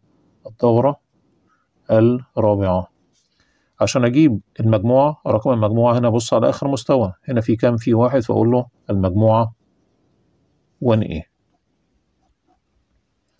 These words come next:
أو المجموعة رقم واحد. الحاجة التانية اسم المجموعة التي ينتمي إليها.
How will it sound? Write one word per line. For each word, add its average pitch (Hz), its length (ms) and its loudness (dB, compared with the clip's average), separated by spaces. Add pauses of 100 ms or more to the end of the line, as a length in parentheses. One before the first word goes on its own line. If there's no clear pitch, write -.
(180)
أو 127 100 2
المجموعة 113 380 2
رقم 104 260 -2
واحد. - 220 -10 (2000)
الحاجة 151 240 0
التانية 160 480 0
اسم 151 220 0
المجموعة 123 480 2
التي 120 300 0
ينتمي 123 580 0 (120)
إليها. 98 480 0